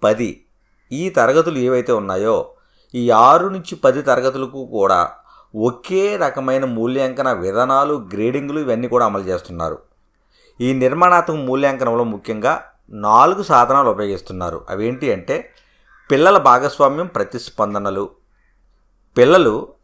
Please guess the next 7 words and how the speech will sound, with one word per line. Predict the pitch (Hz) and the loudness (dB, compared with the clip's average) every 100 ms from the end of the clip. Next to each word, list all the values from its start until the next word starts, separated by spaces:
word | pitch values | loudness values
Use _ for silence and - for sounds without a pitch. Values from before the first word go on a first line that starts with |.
| - | -4
రాసిన | 101 117 - 135 | 0 0 0 -6
అంశాలు, | 95 95 104 95 101 - - _ _ _ _ _ - | -6 -4 -2 -2 -4 -8 -20 _ _ _ _ _ 2
ప్రాజెక్ట్ | 123 135 170 - - | 4 4 2 -8 -2
పనులు, | 113 101 101 98 _ _ _ _ _ 117 | -2 0 -4 -6 _ _ _ _ _ 2
లఘు | 127 175 214 | 2 2 0
పరీక్షలు. | 110 90 - 90 80 - _ _ _ _ _ _ _ _ | -2 -2 -8 -12 -12 -16 _ _ _ _ _ _ _ _
ఇవి | 123 175 | -10 -8